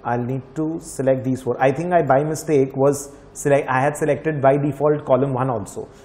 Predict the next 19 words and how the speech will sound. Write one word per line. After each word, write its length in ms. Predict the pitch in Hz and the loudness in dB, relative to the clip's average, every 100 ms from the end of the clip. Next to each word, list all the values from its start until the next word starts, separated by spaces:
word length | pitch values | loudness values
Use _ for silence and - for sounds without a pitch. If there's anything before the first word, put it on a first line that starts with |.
| - | -20
So 100 | - | -8
that 240 | 120 127 123 | 0 0 0
made 160 | 135 | 0
a, 680 | 135 131 123 - - 123 135 | 4 4 4 -2 -12 -10 -4
I 140 | 123 | -4
made 260 | 120 123 120 | -2 -2 0
that 180 | 123 117 | -2 -2
mistake. 340 | 117 - 147 | -8 -4 -4
So 120 | - | -4
I'm 120 | 175 131 | -6 -4
selecting 400 | - 139 160 151 | -2 -2 -2 -2
these 220 | 139 135 | -4 0
four 160 | 151 | 0
columns, 420 | 151 143 143 208 135 | 2 2 2 -4 -2
right 240 | 113 120 | 0 -2
cl-, 220 | - 147 - | -8 -16 -10
sorry. 240 | - 104 - - - - - - - - - - | -8 -8 -10 -20 -20 -20 -20 -20 -20 -20 -20 -14
These, 400 | 110 120 127 123 - - - - - - - | -6 -4 -6 -10 -18 -20 -20 -20 -20 -20 -18
array. 340 | 101 110 - | -14 -12 -14